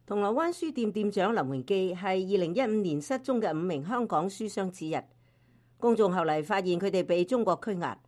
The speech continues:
喺被單獨囚禁數月之後，林榮基喺電視上認罪，承認非法向中國銷售政治敏感書籍。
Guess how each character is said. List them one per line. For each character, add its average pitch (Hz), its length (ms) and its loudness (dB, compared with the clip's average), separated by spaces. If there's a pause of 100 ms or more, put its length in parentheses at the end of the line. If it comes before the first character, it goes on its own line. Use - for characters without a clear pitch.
(360)
喺 240 160 2
被 214 180 4
單 247 240 0
獨 202 160 2
囚 151 240 -2
禁 185 180 0
數 180 200 0
月 156 140 -2
之 208 200 -2
後， 131 240 -6 (300)
林 185 120 0
榮 185 180 2
基 302 180 -6
喺 262 160 0
電 208 180 -2
視 190 200 -4
上 170 260 -2
認 156 180 -4
罪， 139 320 -4 (360)
承 196 160 4
認 220 200 6
非 302 200 -2
法 240 180 2
向 220 180 2
中 285 200 0
國 208 140 2
銷 254 220 -4
售 170 220 0
政 190 240 0
治 180 160 -2
敏 156 180 -2
感 143 200 -4
書 175 200 -6
籍。 147 240 -6